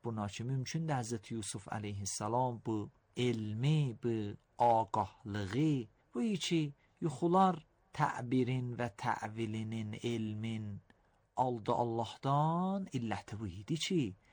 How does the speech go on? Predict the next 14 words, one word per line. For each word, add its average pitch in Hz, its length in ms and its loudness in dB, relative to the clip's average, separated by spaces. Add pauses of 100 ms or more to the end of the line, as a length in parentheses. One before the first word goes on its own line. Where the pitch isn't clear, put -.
(220)
öz 92 220 -2
nəfsinə 98 880 -4
müsəllət - 720 -6
idi. 151 180 -6 (540)
Əziz 123 460 -2
Misrin 143 580 -2 (460)
həmsəri 131 920 -2
Züleyxanın 120 1120 2
müqabilində 107 1080 -2
və 104 120 -6
onun 113 480 -4 (440)
cəzəbələrinin 120 1300 0 (640)
və 123 320 2 (760)
təmənniyat 123 1200 0